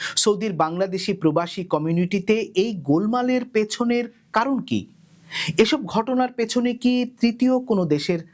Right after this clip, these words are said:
হাত থাকতে পারে? অপহরণ, সংঘাত কারা ঘটাচ্ছে?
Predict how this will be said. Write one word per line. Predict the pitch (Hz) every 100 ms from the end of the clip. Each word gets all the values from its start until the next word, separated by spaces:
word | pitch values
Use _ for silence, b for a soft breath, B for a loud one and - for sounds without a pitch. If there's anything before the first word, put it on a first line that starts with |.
| b b
হাত | - 160 -
থাকতে | - 254 -
পারে? | 277 269 127 - B B B -
অপহরণ, | 220 240 285 247 285 294 277
সংঘাত | - 226 220 214 233 _
কারা | - 226 262
ঘটাচ্ছে? | - 151 151 117 - 127